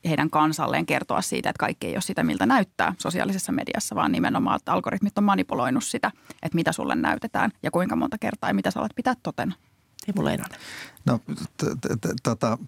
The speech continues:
Speaker 3: oli puhetta, tai tiedät, että seuraavaksi puhutaan sitä viljasta ja ruuasta, niin jos ihmisiä haluaa kadulle, niin, niin tota, kaksi asiaa, sosiaalinen media ja, ja ruoka näyttäisi olevan niitä. Että jos vallankumouksia haluaa lietsoa, niin, niin noihin kahteen lähtisin, lähtisin tota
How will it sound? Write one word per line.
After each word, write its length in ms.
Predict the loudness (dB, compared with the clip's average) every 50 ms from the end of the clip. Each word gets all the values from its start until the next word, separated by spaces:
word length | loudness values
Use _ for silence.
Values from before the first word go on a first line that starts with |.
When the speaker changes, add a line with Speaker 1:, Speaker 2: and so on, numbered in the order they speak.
| -16 _ -14 -4 0
Speaker 3:
oli 200 | 2 2 2 4
puhetta, 360 | 4 2 2 2 2 0 0
tai 160 | 0 0 2
tiedät, 220 | 2 4 4 4 2
että 180 | 0 0 0
seuraavaksi 340 | 0 2 2 2 0 0 -2
puhutaan 300 | -4 -4 -2 0 0 0
sitä 180 | 2 0 2 2
viljasta 480 | 4 4 4 4 4 2 0 -2 -2
ja 80 | 0 0
ruuasta, 520 | 2 2 4 4 4 2 2 0 0 0
niin 140 | 0 2 4
jos 160 | 2 2 2
ihmisiä 360 | 2 2 2 2 2 0 0
haluaa 340 | 2 2 2 4 2 2 2 2
kadulle, 460 | 2 0 0 0 0 0 0 0 2
niin, 260 | 2 2 2 2 0 -2 -4 -4 0
niin 160 | 0 2 2 2
tota, 280 | 0 0 0 0 -2 -2 -4 -10 -4
kaksi 340 | 0 0 0 0 0 -2 0
asiaa, 340 | 0 0 0 0 0 0 0
sosiaalinen 540 | 0 -2 -2 -2 0 0 2 2 4 4 6
media 380 | 6 6 6 6 6 4 4
ja, 140 | 4 4 2 0 -4 -10 -16 -16 -14 -16 -16 -10 -4 0
ja 80 | 0
ruoka 420 | 2 4 4 4 4 2 2 2 2
näyttäisi 460 | 2 2 0 0 0 -2 0 0 -2
olevan 260 | -2 0 0 0 0
niitä. 260 | 0 0 0 -2 -2
Että 140 | -4 -2 -2
jos 120 | -2 0 2
vallankumouksia 720 | 2 2 2 2 2 0 0 0 0 0 0 -2 -2 0
haluaa 280 | 0 0 0 2 2 2
lietsoa, 420 | 2 2 0 0 -2 -4 -4 -4
niin, 160 | -4 -4 -6 -8 -10 -16 _ -4
niin 140 | -4 -4 -4 _ _ _ _ 2
noihin 280 | 2 2 2 2 0 2
kahteen 420 | 2 2 2 0 -2 -2 -2 0
lähtisin, 460 | 0 0 0 0 -2 -4 -4 -4 -6 -8 -10 -14 -18 -18 -18 -18 -18 -20 -20 -20 -6 _
lähtisin 420 | 0 0 0 0 -2 -4 -4 -4 -4
tota 220 | -4 -4 -4 -2